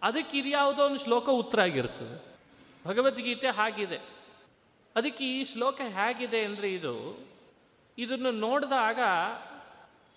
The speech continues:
ಮುಂದಿನ ಶ್ಲೋಕದಲ್ಲಿ ಪರಮಾತ್ಮ ಹೇಳೋ ಅಭಿಪ್ರಾಯವನ್ನು ಚಿಂತಿಸಿದ್ರೆ, ಅಂದ್ರೆ ದೇವರನ್ನ ಎಷ್ಟು ಥರದ ವರ್ಗದ ಜನ ಶರಣು ಹೋಗ್ತಾರೆ ಅನ್ನೋದನ್ನು ಮುಂದೆ ಹೇಳ್ತಾನೆ ಕೃಷ್ಣ.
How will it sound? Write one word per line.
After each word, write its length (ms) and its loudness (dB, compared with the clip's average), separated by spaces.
ಮುಂದಿನ 380 -2
ಶ್ಲೋಕದಲ್ಲಿ 540 -2
ಪರಮಾತ್ಮ 600 -2
ಹೇಳೋ 300 -2
ಅಭಿಪ್ರಾಯವನ್ನು 760 -4
ಚಿಂತಿಸಿದ್ರೆ, 1120 -6
ಅಂದ್ರೆ 340 0
ದೇವರನ್ನ 580 2
ಎಷ್ಟು 640 -4
ಥರದ 380 -2
ವರ್ಗದ 640 0
ಜನ 280 -2
ಶರಣು 340 2
ಹೋಗ್ತಾರೆ 680 2
ಅನ್ನೋದನ್ನು 400 -2
ಮುಂದೆ 280 0
ಹೇಳ್ತಾನೆ 460 -2
ಕೃಷ್ಣ. 360 -12